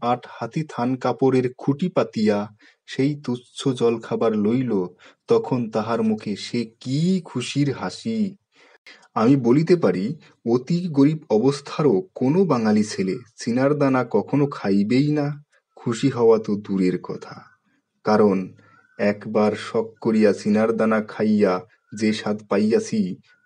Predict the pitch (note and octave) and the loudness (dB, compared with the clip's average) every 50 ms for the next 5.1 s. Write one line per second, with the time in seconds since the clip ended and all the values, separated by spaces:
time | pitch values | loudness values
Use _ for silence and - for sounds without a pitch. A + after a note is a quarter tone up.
0 | _ - G2 F#2+ A2+ A2+ A2 A2+ - A#2+ G#2+ G2+ G2+ - - _ _ _ - G2+ | _ -6 -4 -4 -4 -4 -6 -4 -4 -4 -2 -4 -4 -8 -16 _ _ _ -4 0
1 | G2 G#2 A2 A2 A2 - C#3 C#3 C3+ B2+ B2+ C#3 C3 B2+ - - - G#2+ - - | 2 4 2 2 2 2 2 4 4 4 4 2 0 0 -2 -8 -10 -8 -6 -4
2 | A#2 A2+ A#2 A#2 A#2 C3 C3 B2 A2 G#2 G#2 G#2 - B2 A#2 A2 A2 G#2 G#2+ G#2+ | -4 -4 -4 -2 0 0 0 0 0 -2 -4 -2 2 2 2 2 2 0 0 -2
3 | G2+ G#2+ G#2 G#2 - - G2+ F#2+ F2 A2 G#2+ G#2 G#2+ A2 A#2 A#2 - - - G2+ | -2 -2 -4 -6 -4 -4 -4 -4 -2 -2 0 0 2 2 0 -2 -2 -2 -2 -2
4 | - - A2+ A2+ A2 G#2+ - - G2+ G2+ F#2 - G#2 - - F#2+ F#2 F#2 F2+ F2 | -2 -2 -2 -2 -2 -2 -2 -2 -4 -4 -2 -4 -4 -4 -2 -2 -2 -2 -4 -6
5 | E2+ | -10